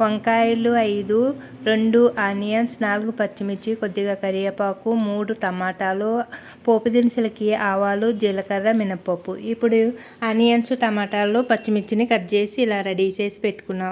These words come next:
ఇప్పుడు ఒక గిన్నె తీసుకుని స్టవ్ పై పెట్టి, స్టవ్ వెలిగించుకుని సరిపడా ఆయిల్ వేసుకున్నా. ఆయిల్ వీటెక్కిన తర్వాత కట్ చేసి పెట్టుకున్న పచ్చిమిర్చి, కరివేపాకు, ఇంకా పోపు దినుసులను వేసి వేపించుకుంటున్నా. ఇలా చూడండి, ఇలా కలర్ చేంజ్ అయ్యేంత వరకు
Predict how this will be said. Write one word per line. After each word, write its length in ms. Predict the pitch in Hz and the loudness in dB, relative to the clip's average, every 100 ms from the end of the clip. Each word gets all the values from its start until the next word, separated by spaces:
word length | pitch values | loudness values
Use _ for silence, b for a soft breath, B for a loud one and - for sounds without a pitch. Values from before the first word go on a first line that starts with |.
| 190 | -4
ఇప్పుడు 200 | 226 220 220 | -2 0 -2
ఒక 160 | 220 202 | -4 -2
గిన్నె 240 | 208 226 220 | 0 0 -2
తీసుకుని 340 | 240 - 226 220 | -4 -2 -2 -2
స్టవ్ 180 | 220 196 185 | -2 -2 0
పై 80 | 214 220 | -2 0
పెట్టి, 300 | 214 214 208 214 B B B - - | -4 -2 -6 -6 B B B -20 -8
స్టవ్ 260 | - 214 233 | 0 2 4
వెలిగించుకుని 720 | 226 220 214 208 - 208 202 202 | 2 2 0 -2 -4 -4 -4 -2
సరిపడా 400 | 214 208 226 226 214 196 | -2 0 0 2 2 0
ఆయిల్ 240 | 214 214 | 0 0
వేసుకున్నా. 720 | 214 208 - - - 180 175 180 B B - 220 | 0 -4 -12 -16 -8 -6 -6 -8 B B -2 2
ఆయిల్ 220 | 233 247 247 | 4 4 2
వీటెక్కిన 460 | 240 240 226 220 214 214 | 2 0 0 -2 0 -2
తర్వాత 300 | 202 202 196 208 | -2 -2 -2 -4
కట్ 140 | 190 220 | -2 -2
చేసి 180 | 220 - | -2 -2
పెట్టుకున్న 520 | 233 - 226 220 208 208 | -4 -2 -2 -2 -2 -2
పచ్చిమిర్చి, 640 | 202 196 220 220 220 - 240 233 | -6 -4 -2 -2 -4 -4 -2 0
కరివేపాకు, 720 | 202 202 208 220 208 208 226 240 B B B 226 | 0 0 0 0 -2 0 -2 -2 B B B 0
ఇంకా 140 | 226 233 220 | 2 4 2
పోపు 180 | 214 214 | 0 0
దినుసులను 400 | 226 226 240 220 214 | 2 2 2 2 0
వేసి 200 | 208 254 226 | -2 0 0
వేపించుకుంటున్నా. 800 | - 208 190 - 185 165 185 185 B B B B 233 | 0 -6 -6 -8 -8 -8 -10 -12 B B B B 2
ఇలా 160 | 240 233 233 | 4 4 0
చూడండి, 420 | 226 220 220 226 247 | -2 0 0 2 2
ఇలా 140 | 214 214 | 0 -2
కలర్ 300 | 214 208 220 220 | 0 2 0 2
చేంజ్ 240 | 226 226 220 | 0 2 2
అయ్యేంత 320 | 214 208 208 202 | 0 0 -2 -2
వరకు 300 | 196 196 196 | -2 -4 -4